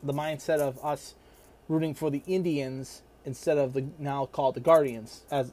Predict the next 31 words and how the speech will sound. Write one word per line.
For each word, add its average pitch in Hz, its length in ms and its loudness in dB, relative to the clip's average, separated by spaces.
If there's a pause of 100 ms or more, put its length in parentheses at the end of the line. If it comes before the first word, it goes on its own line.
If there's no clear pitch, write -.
and 143 200 -2
this 160 140 -2
will 175 100 4
go 170 140 6
into 160 120 2
effect 143 280 0
next 131 220 -10
season. 202 280 -2 (1080)
So, 151 380 10 (120)
but 185 160 12
one 254 240 6
thing 220 300 8 (120)
I 170 140 8
will 160 140 8
say 139 480 4 (1300)
is 147 180 6
this. 139 380 -2 (640)
I 160 120 8
don't 254 280 8
like 220 220 6
the 175 80 4
one 165 400 0
logo 151 360 4
with 135 220 -2
the 123 160 -8
G, 151 480 -2 (300)
with 143 100 -6
the 127 80 -10
fl-, 156 380 0
with 143 220 -6
the 135 360 -2